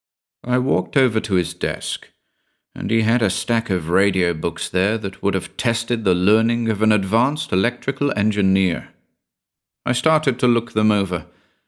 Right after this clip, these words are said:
but he said gently, "Never mind those, Harry." He pulled open a drawer. There were more books in the drawer, books of a different sort.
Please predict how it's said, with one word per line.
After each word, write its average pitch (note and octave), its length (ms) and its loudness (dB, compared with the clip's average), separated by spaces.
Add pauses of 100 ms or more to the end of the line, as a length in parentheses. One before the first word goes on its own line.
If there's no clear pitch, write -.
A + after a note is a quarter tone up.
(300)
but F#2 140 -10
he G2 100 0
said F#2 260 2
gently, F#2+ 520 -2 (540)
"Never C#3+ 240 -4
mind C2+ 380 -4
those, C2 280 -10
Harry." - 360 -14 (880)
He C3 100 0
pulled E3 280 0
open C3+ 320 2
a B2+ 60 4
drawer. A2+ 640 0 (580)
There A#2 160 4
were B2 80 6
more B2+ 240 6
books G2+ 320 -2
in F2+ 120 0
the F2+ 100 0
drawer, E2+ 380 0 (500)
books - 340 0
of F#2+ 160 -2
a G#2+ 60 2
different F#2+ 400 -2
sort. - 400 -12